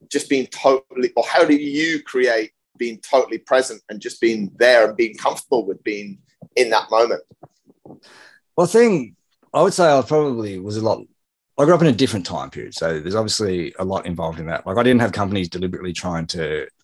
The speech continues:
Speaker 2: use distraction to target my boredom.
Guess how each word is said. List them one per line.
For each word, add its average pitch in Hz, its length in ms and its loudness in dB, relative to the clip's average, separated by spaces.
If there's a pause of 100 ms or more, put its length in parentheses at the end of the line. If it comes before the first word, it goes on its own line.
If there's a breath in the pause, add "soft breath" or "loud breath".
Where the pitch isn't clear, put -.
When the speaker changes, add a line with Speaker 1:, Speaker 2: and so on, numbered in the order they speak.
(100)
Speaker 2:
use 117 340 4
distraction 90 920 -6 (160)
to 95 140 -8
target 92 420 -4
my 85 120 -8
boredom. 80 460 -10